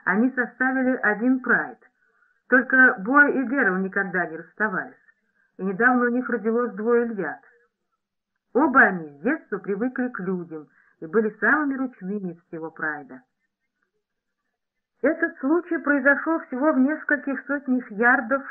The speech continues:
от фотодерева. Джон Бакстендейл встретил Боя на дороге и решил доставить его в лагерь Джорджа,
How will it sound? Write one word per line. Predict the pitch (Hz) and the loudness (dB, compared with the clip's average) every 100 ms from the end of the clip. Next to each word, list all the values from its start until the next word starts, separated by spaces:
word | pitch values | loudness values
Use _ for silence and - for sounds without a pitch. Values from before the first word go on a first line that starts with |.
| - | -4
от | 220 - | -4 -2
фотодерева. | 247 254 254 185 190 151 135 110 _ _ _ _ _ _ _ _ _ _ _ | -6 -4 -4 -4 -8 -8 -12 -20 _ _ _ _ _ _ _ _ _ _ _
Джон | 180 233 320 311 208 | -6 0 2 2 2
Бакстендейл | 262 269 - 254 233 233 262 285 277 _ _ | 4 4 0 -2 2 4 4 2 -4 _ _
встретил | _ 233 262 254 240 | _ 0 0 0 -4
Боя | 196 233 208 | 2 4 4
на | 202 190 | 2 0
дороге | 185 190 339 269 294 262 | 0 0 -2 -4 -6 -8
и | 233 | -4
решил | 226 220 285 277 | -4 -4 -4 -4
доставить | 233 226 269 285 269 | -6 -8 -10 -10 -10
его | 226 262 | -6 -6
в | 220 | -4
лагерь | 226 233 247 | -4 -2 -6
Джорджа, | 196 196 180 151 143 110 | -8 -6 -6 -6 -12 -20